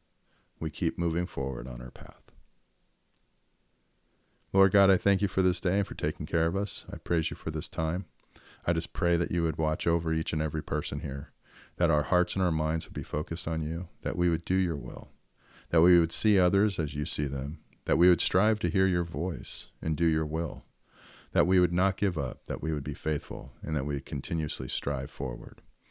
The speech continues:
that we would understand that when there are times that are very tough and scary, that our, our job or our correct action is to turn to you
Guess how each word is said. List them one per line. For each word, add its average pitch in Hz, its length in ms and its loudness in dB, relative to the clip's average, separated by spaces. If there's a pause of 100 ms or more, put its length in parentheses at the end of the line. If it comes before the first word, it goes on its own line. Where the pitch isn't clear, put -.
(360)
that 78 140 4
we 87 100 6
would 85 100 4
understand 87 480 2
that - 120 -4
when 82 140 2
there 78 140 0
are 78 160 0
times 78 360 -4
that 76 120 -4
are 69 100 -6
very 69 260 -6
tough - 360 -8
and 76 80 -6
scary, 62 460 -10 (420)
that 90 140 4
our, 82 220 2 (920)
our 80 140 0
job 80 600 -4 (100)
or 73 120 0
our 71 260 -2 (420)
correct 87 500 0
action 80 380 -6
is 67 140 -8
to - 100 -8
turn 85 300 -4
to - 140 -6
you 80 180 -2